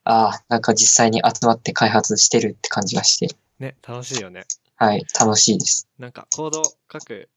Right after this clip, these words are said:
Speaker 2: コード書いてサーバー書くとか、そのアプリ書くとかだけじゃなくて、そういう企画の段階からこう、
Speaker 1: はい。
Speaker 2: まあ、みんなで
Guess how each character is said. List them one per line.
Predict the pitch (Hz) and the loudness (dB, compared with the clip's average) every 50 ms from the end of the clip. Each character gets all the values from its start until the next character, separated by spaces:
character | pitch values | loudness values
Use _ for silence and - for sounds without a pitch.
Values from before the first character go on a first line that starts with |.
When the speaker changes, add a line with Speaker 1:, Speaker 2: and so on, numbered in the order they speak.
| _ _ | _ _
Speaker 2:
コ | - 131 | -20 -20
ー | 135 | -16
ド | 131 135 | -16 -14
書 | - 139 135 | -14 -14 -14
い | 131 | -12
て | 131 - | -10 -8
サ | - - | -6 -6
ー | 110 113 | -6 -6
バ | 113 113 | -8 -16
ー | 113 - | -16 -14
書 | - 117 | -16 -16
く | - 101 101 - | -14 -16 -18 -18
と | - - | -16 -14
か、 | - - - - - _ _ | -12 -12 -12 -14 -16 _ _
そ | - - 101 | -18 -16 -14
の | 98 95 | -14 -14
ア | 98 | -12
プ | - - | -10 -10
リ | 110 110 107 - | -10 -10 -10 -10
書 | - 113 110 | -10 -12 -10
く | - 104 - | -10 -12 -12
と | - 101 | -12 -12
か | - - - | -10 -10 -10
だ | - - 95 | -10 -12 -16
け | - 104 | -14 -14
じ | 101 | -14
ゃ | 101 92 | -14 -14
な | 95 | -16
く | - - | -18 -20
て、 | _ - 107 101 - | _ -18 -16 -16 -16
そ | - 113 | -18 -18
う | 110 | -18
い | 110 | -18
う | |
企 | - - - - | -18 -20 -16 -12
画 | - 117 - 135 | -12 -10 -10 -8
の | 127 | -2
段 | 120 117 110 - 139 | 0 0 0 0 -2
階 | - - 117 110 107 | -6 -10 -12 -12 -12
か | - 113 104 | -12 -12 -10
ら | 101 101 101 _ | -10 -12 -12 _
こ | _ - 101 95 | _ -16 -16 -14
う、 | 92 | -10
Speaker 1:
は | 90 | -6
い。 | - - - _ _ _ - - _ _ _ _ - - _ 101 | -8 -8 -8 _ _ _ -16 -16 _ _ _ _ -20 -20 _ -14
Speaker 2:
ま | 101 95 | -12 -12
あ、 | 92 - | -12 -14
み | 104 101 | -18 -18
ん | 98 | -18
な | 101 98 | -18 -18
で | 92 90 90 | -18 -18 -20